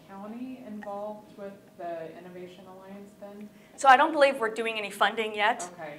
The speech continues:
Speaker 2: I just got my four-inch budget for next year.
Speaker 1: Mm-hmm.
Speaker 2: So I'll, I'll find out soon.
Speaker 1: Okay. <laughs>
Speaker 2: But we actually are sitting on money designed to create jobs.
Speaker 1: Mm-hmm.
Speaker 2: The city is as well.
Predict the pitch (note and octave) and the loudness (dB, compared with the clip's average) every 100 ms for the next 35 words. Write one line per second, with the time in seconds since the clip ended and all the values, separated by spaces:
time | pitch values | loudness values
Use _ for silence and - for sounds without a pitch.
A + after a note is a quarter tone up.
0 | - A3+ B3 A#3+ A3+ A3 A3 G3 - G3+ | 0 4 4 8 10 10 10 2 6 6
1 | G#3 G#3+ G#3 - - G3+ F#3+ B3 B3 B3+ | 6 0 -4 -10 4 4 6 4 4 2
2 | A#3+ A#3+ - A#3+ B3+ C4 - G3 F#3+ - | 2 2 2 4 4 2 -8 -16 -14 -14
3 | F3+ - - - - - - A3 G#3+ G3+ | -14 -18 -20 -20 -20 -2 10 12 12 8
4 | - F#3 - F#3 F3+ F3+ G3 A3 C4+ - | 2 -8 -4 -4 -2 -6 -6 -6 -6 -8
5 | - - - - C#4+ F#4+ - - - C4 | -8 -10 -10 -8 -6 -6 -8 -10 -12 -16
6 | - - - - A3+ - C4 C#4+ D4 C#4 | -16 -20 6 10 12 10 4 0 0 6
7 | B3+ C4 B3+ A#3+ B3 B3 - C4 C4 B3+ | 6 6 6 8 8 6 4 4 4 4
8 | A#3 A3 G#3+ G#3+ G#3+ G#3 G3 G#3 G#3 G#3 | 4 4 2 0 0 -2 2 2 2 -6
9 | - G3+ F#3+ F#3+ D#3 D3+ - - - - | -6 -6 -4 -2 -2 -4 -8 -14 -18 -20
10 | - - - - - - B3+ B3 A3+ G3+ | -20 -20 -20 -18 -8 6 6 8 4 2
11 | G3 - F3 E3+ F#3+ D#4+ E4 | -4 -6 0 6 8 8 4